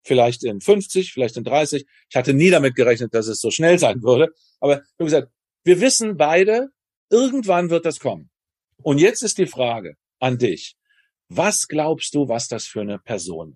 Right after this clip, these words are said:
ist? Glaubst du, das ist eine Person, der morgens aufsteht oder wach wird als Kind und sagt, ach, ich würde ja gerne irgendwie Präsident der Vereinigten Staaten, würde ich auch gerne mal werden, boah, ein toller Traum, aber,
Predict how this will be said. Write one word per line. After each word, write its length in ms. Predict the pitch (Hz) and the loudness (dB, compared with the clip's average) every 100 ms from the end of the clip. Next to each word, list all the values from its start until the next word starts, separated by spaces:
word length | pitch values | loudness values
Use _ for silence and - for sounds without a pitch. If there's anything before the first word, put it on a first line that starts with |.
| 60 | -18
ist? 280 | - - _ _ _ _ _ _ _ _ _ | -16 -16 _ _ _ _ _ _ _ _ _
Glaubst 440 | - 123 214 - 220 | 0 2 2 0 0
du, 60 | |
das 200 | 190 175 | 2 0
ist 220 | 170 160 | -2 -6
eine 100 | 156 | -6
Person, 640 | - 127 107 123 160 214 294 _ _ - | -4 -4 0 2 2 0 -6 _ _ -8
der 100 | 110 | -2
morgens 420 | 120 139 135 123 | 2 2 0 -8
aufsteht 680 | 92 98 120 - 165 170 175 | -4 -2 -2 -4 -2 -2 -2
oder 260 | 123 110 104 | -4 -4 -2
wach 220 | 147 156 | -2 -2
wird 320 | 156 160 - | -2 -2 -4
als 220 | 117 - | -10 -8
Kind 260 | - 151 165 | -6 -4 -4
und 160 | 131 | -6
sagt, 260 | 123 127 127 | -4 -6 -2
ach, 260 | 131 139 - _ _ _ _ | 0 0 -2 _ _ _ _
ich 160 | - | -6
würde 200 | 127 160 | 0 2
ja 100 | 143 | 2
gerne 460 | 131 131 139 135 127 | 2 2 2 0 0
irgendwie 560 | 123 131 117 123 123 120 | -2 -4 -6 -4 -2 -4
Präsident 420 | 120 120 117 131 | -6 -8 -6 -6
der 80 | 123 | -6
Vereinigten 360 | 113 117 - 120 | -8 -8 -8 -6
Staaten, 280 | - 123 | -4 -2
würde 160 | 113 117 | -4 -8
ich 120 | - | -6
auch 160 | 139 123 | -6 -4
gerne 240 | 123 120 | -4 -4
mal 160 | 117 113 | -4 -4
werden, 260 | 117 113 | -4 -4
boah, 160 | 120 127 | -2 -2
ein 80 | 123 | 0
toller 240 | 123 120 | -2 -2
Traum, 280 | - 120 120 | -2 -2 -2
aber, 440 | 143 156 156 147 | 0 4 4 4